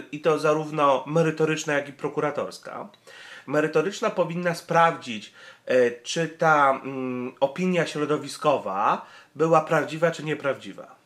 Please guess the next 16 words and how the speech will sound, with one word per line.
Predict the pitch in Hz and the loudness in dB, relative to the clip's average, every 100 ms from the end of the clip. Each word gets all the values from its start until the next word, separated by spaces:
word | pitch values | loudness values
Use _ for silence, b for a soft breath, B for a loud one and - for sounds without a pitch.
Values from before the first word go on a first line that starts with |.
| - | -8
Jeśli | 156 170 | -6 -4
była | 190 190 | 2 2
nieprawdziwa, | 185 190 190 185 - 131 95 113 208 - b b b b - | 4 2 4 2 2 -8 0 2 2 -2 b b b b 0
to | 160 160 185 202 - _ _ _ _ _ _ _ _ _ _ _ _ _ _ _ _ _ | 4 6 6 2 -6 _ _ _ _ _ _ _ _ _ _ _ _ _ _ _ _ _
konsekwencjami | - 185 175 175 156 170 160 160 190 202 | 0 2 2 0 -2 0 0 2 2 2
finansowymi | 190 180 170 170 165 160 170 160 139 | 0 0 0 0 2 2 2 0 -2
ewentualnej | 131 147 143 143 147 156 147 | -2 -2 0 4 4 2 0
o | 147 | 0
rozbiórki, | 151 147 127 131 156 | 0 -2 -2 -2 -2
uważam, | 233 156 156 180 | -4 0 0 -2
że | 160 | -4
zespół | 139 139 151 | -4 -4 -6
tego | 147 143 | -6 -6
profesora | 143 135 131 131 131 | -6 -8 -6 -2 -2
powinien | 127 123 123 | -2 -6 -8
być | 113 113 | -10 -12